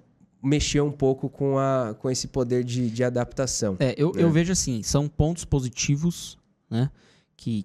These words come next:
Speaker 2: que a gente tem que trabalhar, porque te-, tem je-, a gente até citou aqui na questão de flexibilidade.
Speaker 1: Sim.
Speaker 2: Pô, é, negócios... é, que podem se trabalhar no home office ou, é, o, o ponto não é nem o home office, que eu acho que a gente tem que usar a palavra,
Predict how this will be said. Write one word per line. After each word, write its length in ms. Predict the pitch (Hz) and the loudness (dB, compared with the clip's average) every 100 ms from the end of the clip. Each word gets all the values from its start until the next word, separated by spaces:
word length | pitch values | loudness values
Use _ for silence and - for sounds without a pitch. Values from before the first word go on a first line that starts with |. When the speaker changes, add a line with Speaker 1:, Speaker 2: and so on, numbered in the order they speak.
| - | -4
Speaker 2:
que 160 | 113 | -4
a 60 | 107 | -2
gente 220 | 113 107 | -2 -6
tem 180 | - 123 | -4 -4
que 340 | 127 117 104 92 _ | -4 -4 -4 -6 _
trabalhar, 480 | 117 113 110 113 139 | -4 0 0 0 -2
porque 180 | - - _ _ _ - | -4 -18 _ _ _ -8
te-, 140 | 123 | -6
tem 200 | - 127 | -4 -4
je-, 220 | 135 131 - | -2 -4 -4
a 80 | 127 | -6
gente 220 | 123 131 | -4 -4
até 160 | - | -4
citou 340 | - 151 - 131 | -4 -4 -4 -6
aqui 200 | 120 127 | -4 -4
na 100 | 117 | -4
questão 280 | 110 - 127 | -6 -4 -4
de 60 | |
flexibilidade. 1160 | 120 131 131 - 131 127 98 95 233 110 98 - _ | -2 -2 -2 -4 -2 -2 0 -2 0 -2 -6 -14 _
Speaker 1:
Sim. 180 | - 202 | -4 2
Speaker 2:
Pô, 240 | 101 101 95 - _ _ - | 4 2 0 -8 _ _ -12
é, 380 | 123 123 117 113 | -4 -2 -2 -2
negócios... 840 | 127 147 139 170 185 - 143 - - - | -2 -2 0 0 -2 -2 -4 -4 -12 -6
é, 380 | 131 127 120 113 - _ _ _ | -2 0 0 -2 -8 _ _ _
que 80 | - | -12
podem 460 | - 147 170 170 | 0 2 2 0
se 200 | 143 - | -2 -6
trabalhar 640 | - 135 131 123 120 95 143 - | 0 0 2 2 0 -2 -6 -6
no 240 | 120 113 | -4 0
home 220 | 131 131 | 0 2
office 380 | 120 131 120 - | 2 0 0 -2
ou, 260 | 127 135 123 _ _ _ _ _ | 0 0 -4 _ _ _ _ _
é, 180 | - - - | -8 -8 -10
o, 220 | - 233 170 | -8 -4 -2
o 20 | |
ponto 340 | - 226 233 | 2 2 0
não 100 | 202 | -2
é 20 | |
nem 160 | 208 262 | -2 -2
o 40 | |
home 300 | 185 170 165 143 | 0 0 2 2
office, 380 | 120 - - 107 | 0 -2 -4 -4
que 80 | |
eu 80 | 135 | -2
acho 140 | 120 - | -2 -4
que 60 | |
a 40 | 135 | -8
gente 100 | - | -6
tem 120 | 143 | -10
que 120 | - | -8
usar 240 | 127 123 | -6 -4
a 40 | 131 | -4
palavra, 500 | - 107 95 90 | -4 -4 -6 -8